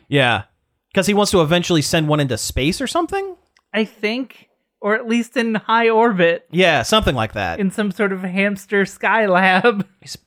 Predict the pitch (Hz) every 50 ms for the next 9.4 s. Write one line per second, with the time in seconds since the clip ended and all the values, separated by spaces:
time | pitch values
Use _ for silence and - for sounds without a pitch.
0 | - - - - _ - 143 156 - - - - - _ _ 220 214 214 220 523
1 | 494 - - - _ - - - 185 170 175 175 170 160 156 135 139 156 151 180
2 | 156 - 139 131 123 123 135 - - - _ _ - 254 226 269 247 240 240 -
3 | - - 254 226 - 320 330 269 262 - - - 233 214 202 208 202 208 220 220
4 | 214 190 175 190 196 202 196 175 165 156 160 190 208 - - 226 208 190 196 -
5 | 190 175 170 170 165 151 143 135 131 123 233 233 247 - 147 - - 220 139 131
6 | 127 123 196 233 262 247 - - - 262 240 233 196 - 240 220 - - 233 208
7 | 196 190 185 185 185 190 190 - _ - 202 196 180 175 170 175 165 - _ _
8 | _ _ _ 135 135 135 143 214 - - 135 123 - 202 202 196 180 170 165 170
9 | 170 - _ - 180 214 208 170